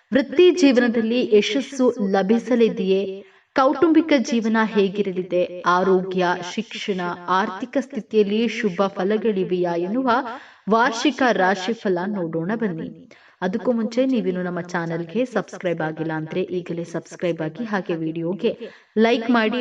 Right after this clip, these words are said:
ವಿಡಿಯೋವನ್ನ ಸ್ಕಿಪ್ ಮಾಡದೆ ಕೊನೆ ತನಕ ನೋಡಿ. ಮೀನರಾಶಿ ವರ್ಷ ಭವಿಷ್ಯ ಎರಡ್ ಸಾವಿರದ ಇಪ್ಪತ್ತೈದು. ಮೀನರಾಶಿ ಭವಿಷ್ಯ ಎರಡ್ ಸಾವಿರದ ಇಪ್ಪತ್ತೈದರ ಪ್ರಕಾರ ಮೀನರಾಶಿಯವರಿಗೆ ಈ ವರ್ಷ ಉತ್ತಮವಾಗಿರಲಿದೆ.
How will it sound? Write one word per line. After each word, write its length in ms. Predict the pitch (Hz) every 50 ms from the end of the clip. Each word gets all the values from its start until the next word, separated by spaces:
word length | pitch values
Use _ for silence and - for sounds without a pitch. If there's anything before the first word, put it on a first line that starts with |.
| 233 196
ವಿಡಿಯೋವನ್ನ 500 | 185 175 175 190 185 180 180 170 175 180
ಸ್ಕಿಪ್ 360 | 185 170 180 - 254 240 - 254 226
ಮಾಡದೆ 280 | 190 160 156 208 185 - -
ಕೊನೆ 180 | 214 220 233 226
ತನಕ 320 | 220 220 160 156 160 - 220 233
ನೋಡಿ. 300 | 202 175 151 151 147 135 - 147 143 117 _ _ _ _ _ _ _ - _ _ _ _ _ _ _ -
ಮೀನರಾಶಿ 800 | 202 254 269 294 302 330 320 294 254 226 208 - - - 254 254 254 - - 185 175
ವರ್ಷ 240 | 208 220 214 - - 262 233 202 180
ಭವಿಷ್ಯ 400 | 190 180 226 226 - - - 233 214 214 208
ಎರಡ್ 260 | 185 165 175 175 175
ಸಾವಿರದ 320 | - 214 214 208 - 233
ಇಪ್ಪತ್ತೈದು. 580 | 220 - 170 - - - 160 156 156 156 151 151 135 - 151 139 - _ _ _ _ _ _ _ _ _ _ _ _ _ _ _ _ _ _ _ _ _ _ _ _ _ _ _ _ _ _ _ _ _ _ _ _
ಮೀನರಾಶಿ 640 | 226 240 277 302 320 349 339 311 269 254 - 269 285 285 226 202
ಭವಿಷ್ಯ 460 | 214 208 202 240 226 196 233 269 247 247
ಎರಡ್ 240 | 220 208 214 214 -
ಸಾವಿರದ 240 | 240 214 214 208 190
ಇಪ್ಪತ್ತೈದರ 560 | - - 185 - - 190 214 214 240 233 226
ಪ್ರಕಾರ 440 | 226 - 185 180 - - 175 220 247 220 165 - - - - - - _ _ _ _
ಮೀನರಾಶಿಯವರಿಗೆ 920 | 202 214 247 262 262 311 330 320 302 294 285 302 294 254 262 254 262 254 285
ಈ 80 | 285 254
ವರ್ಷ 280 | 226 220 - - - - 202 180 - -
ಉತ್ತಮವಾಗಿರಲಿದೆ. 960 | 226 220 - 220 - 233 226 208 196 175 170 160 170 170 175 175 156 143 147